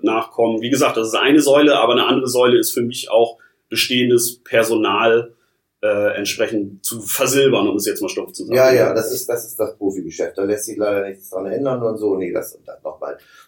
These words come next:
Speaker 2: dass wir Fabian Reese, äh, als gebürtigen Kieler hier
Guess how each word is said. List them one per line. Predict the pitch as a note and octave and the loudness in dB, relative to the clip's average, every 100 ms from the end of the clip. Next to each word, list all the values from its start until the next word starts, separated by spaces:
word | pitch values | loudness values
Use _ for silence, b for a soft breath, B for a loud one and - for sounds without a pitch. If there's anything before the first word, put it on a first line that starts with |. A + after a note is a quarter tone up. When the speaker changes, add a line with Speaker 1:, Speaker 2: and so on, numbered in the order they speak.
| _ | _
Speaker 2:
dass | - - | -12 -10
wir | E2+ | -10
Fabian | F2 E2+ D#2+ D#2 D2+ | -6 -4 -4 -6 -6
Reese, | E2+ E2 E2 | -6 -6 -4
äh, | E2 D2+ D#2 D#2 D2+ | -4 -2 -2 -2 -4
als | - - | -10 -12
gebürtigen | F#2+ F#2+ E2 D#2 | -10 -10 -10 -12
Kieler | D2+ F#2 F2 D#2 | -14 -8 -4 -4
hier | F2 D#2+ D#2+ | -2 -4 -4